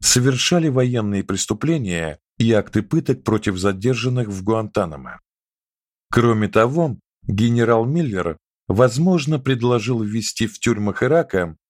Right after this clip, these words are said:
методы допросов, которые стали одной из возможных причин пыток и военных преступлений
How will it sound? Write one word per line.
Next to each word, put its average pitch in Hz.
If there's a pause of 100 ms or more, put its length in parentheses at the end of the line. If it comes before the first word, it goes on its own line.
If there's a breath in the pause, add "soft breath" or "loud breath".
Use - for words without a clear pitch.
(180)
методы 110
допросов, 107
которые 110
стали 104
одной 104
из 87
возможных 95
причин 110 (280)
пыток 160 (100)
и 123
военных 104
преступлений 135